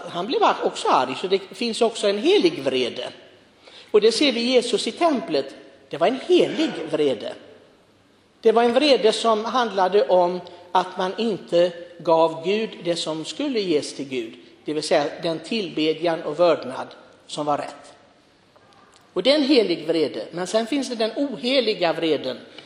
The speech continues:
Och det är på andra människors, så att säga, ofullkomligheter. Det finns inte en människa som inte har ofullkomligheter. Vem av oss kan säga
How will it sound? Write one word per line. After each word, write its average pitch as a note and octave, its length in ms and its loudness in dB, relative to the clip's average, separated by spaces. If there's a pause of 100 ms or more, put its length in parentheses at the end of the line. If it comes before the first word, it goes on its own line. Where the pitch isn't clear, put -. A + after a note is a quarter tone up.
(320)
Och A#3 140 6
det A#3 240 6
är G#3+ 40 4
på G#3+ 200 -2
andra G3 360 0
människors, F#3+ 720 -2 (260)
så - 120 0
att C4+ 60 -2
säga, F3+ 300 0 (1080)
ofullkomligheter. C#3 1000 -2 (1000)
Det A3 100 0
finns F#4+ 240 -2
inte C4+ 200 0
en D3 100 -4
människa C#3 420 -6
som D3+ 180 -8
inte C#3 180 -8
har D#3 140 -8
ofullkomligheter. B2 1000 -12 (760)
Vem D4+ 300 4
av C#4 120 4
oss G3+ 220 2
kan G3+ 160 -2
säga F3+ 420 4